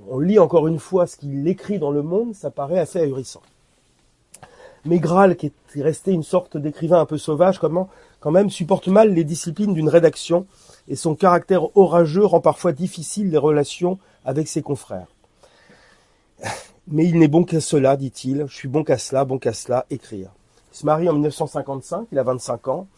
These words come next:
à Françoise Jousse, la sœur d'un ancien condisciple du collège de Saint-Malo, épouse admirable, je crois qu'elle est toujours vivante, qui lui donnera cinq filles, et qui sera d'ailleurs sa muse, son inspiratrice, hein, Françoise, euh, apparaît dans certains de ses livres.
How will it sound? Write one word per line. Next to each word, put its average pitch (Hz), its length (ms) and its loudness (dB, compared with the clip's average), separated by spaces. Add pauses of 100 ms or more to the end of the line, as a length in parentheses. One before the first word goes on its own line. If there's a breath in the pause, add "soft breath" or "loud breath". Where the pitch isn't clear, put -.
(360 soft breath)
à 131 80 -2
Françoise 165 400 2
Jousse, 147 480 -6 (460 soft breath)
la 131 100 -2
sœur 196 260 4
d'un 160 140 6
ancien 156 240 2
condisciple 160 440 -2
du 143 100 -10
collège 151 240 2
de 135 100 -2
Saint-Malo, 131 480 0 (640)
épouse 160 360 -2
admirable, 165 640 4
je - 80 -18
crois 165 220 -2
qu'elle 156 160 -6
est - 20 -2
toujours 147 240 -6
vivante, 143 400 -2
qui 156 100 -12
lui 139 140 -6
donnera 143 300 0
cinq 165 260 -2
filles, 156 320 -10 (480 loud breath)
et 139 80 -10
qui - 140 -12
sera 151 260 0
d'ailleurs 147 300 0
sa 143 160 -6
muse, 151 260 -4
son 143 180 -8
inspiratrice, 135 720 -10
hein, 131 80 -6
Françoise, 135 640 -4 (580 soft breath)
euh, 120 40 -12 (340)
apparaît 151 480 2
dans 143 120 -2
certains 135 280 -6
de 131 60 -6
ses 127 140 -8
livres. 101 240 -12